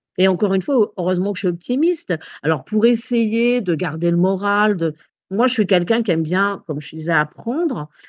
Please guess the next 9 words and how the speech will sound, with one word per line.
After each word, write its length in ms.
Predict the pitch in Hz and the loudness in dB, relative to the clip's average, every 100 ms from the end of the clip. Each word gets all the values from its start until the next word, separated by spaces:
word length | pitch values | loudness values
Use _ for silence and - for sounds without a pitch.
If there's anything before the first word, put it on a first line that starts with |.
| _ _ _ | _ _ _
Donc, 180 | 185 185 | -2 0
je 100 | 180 | 2
me 100 | 190 | 0
suis 180 | - 220 - | 0 -6 0
auto-formée 920 | 269 269 262 240 226 202 202 196 - 175 _ _ _ _ _ - | 2 4 2 2 2 2 2 0 -2 -18 _ _ _ _ _ 0
en 120 | 196 | 2
deux 240 | 202 160 208 | 2 2 2
mille 280 | 202 202 180 | 2 0 2
vingt-deux 840 | 180 180 190 170 156 240 330 370 | 2 0 0 0 0 -2 -2 -6